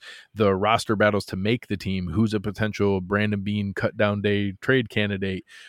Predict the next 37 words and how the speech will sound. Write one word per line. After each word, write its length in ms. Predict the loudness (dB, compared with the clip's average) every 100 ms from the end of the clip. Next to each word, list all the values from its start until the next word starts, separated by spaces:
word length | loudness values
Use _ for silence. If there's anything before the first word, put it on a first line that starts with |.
| -18
who 340 | -2 2 2 2
is 400 | 2 0 -2 -2
a 260 | 0 0
potential 560 | -2 -6 -8 -4 -2 -2
starting 460 | -2 0 2 0 -2
option, 460 | -4 -6 -6 -2
all 120 | 0
those 200 | 0 -2
different 320 | -2 -4 -6 -6
things. 340 | -4 -4 -8 -14 -20 -10
And 160 | -2 0
we're 60 | 2
doing 240 | 2 4
that 180 | 2 2
week 200 | -2 -2
by 140 | -2
week, 300 | 0 0 -2
uh, 180 | -2 -2
tonight, 460 | -2 -2 -2 -2 -4 _
uh, 320 | -2 -2 -4 -6
or 160 | -6 -4
later 320 | 0 2 2
on 280 | 2 0 -4
this 180 | -4 -4
Sunday. 400 | -2 -4 -2 -4 -6 -18 -16 -2
Um, 360 | 0 0 -2 -4
Eric 340 | 2 2 2 -2
Turner 320 | -2 0 0
and 80 | 2
I 60 |
are 120 | 0
doing 200 | 0 0
the 60 | 0
running 280 | 0 0 0
back 220 | -2 0
breakdown. 420 | 0 0 -2 -6
So, 220 | -4 -6